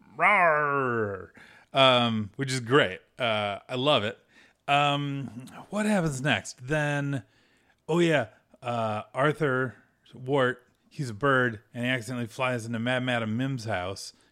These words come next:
'cause there's a hawk gonna eat him. Uh, Mad Madam Mim is this evil wizard that does black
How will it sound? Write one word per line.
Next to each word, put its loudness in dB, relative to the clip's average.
'cause -20
there's -6
a -8
hawk -4
gonna -4
eat -8
him. -8
Uh, -6
Mad -2
Madam -2
Mim -2
is -10
this -10
evil -2
wizard -8
that -14
does -18
black -20